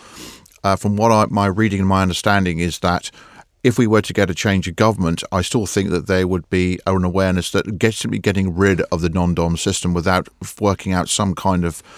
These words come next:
way to have a residency scheme for people from abroad to enjoy some level of status in the U K for a period of time,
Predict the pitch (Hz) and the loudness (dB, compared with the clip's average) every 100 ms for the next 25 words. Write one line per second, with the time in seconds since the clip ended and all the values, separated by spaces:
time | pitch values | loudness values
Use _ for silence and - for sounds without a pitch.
0 | - - - 92 98 95 95 98 90 92 | -20 -16 -12 -2 2 2 2 0 0 0
1 | 90 90 98 95 90 90 85 95 87 - | 2 2 2 0 0 -2 0 -2 -2 -2
2 | 98 90 87 - 87 85 82 - 92 92 | 0 0 0 -4 -4 -2 -2 -4 -4 -4
3 | - 90 80 87 87 87 87 - - - | -4 -4 -2 0 2 2 0 -4 -16 -18
4 | - 92 87 87 - 90 80 98 92 87 | -6 0 2 0 -2 -4 0 2 2 0
5 | - 95 85 101 90 87 80 101 98 - | 0 -2 0 0 -2 -2 -2 0 -2 -2
6 | - 85 85 85 87 85 - 87 120 104 | -4 -2 -2 -4 -2 -4 -2 -4 0 0
7 | 85 - 113 82 85 | -2 -2 0 0 -2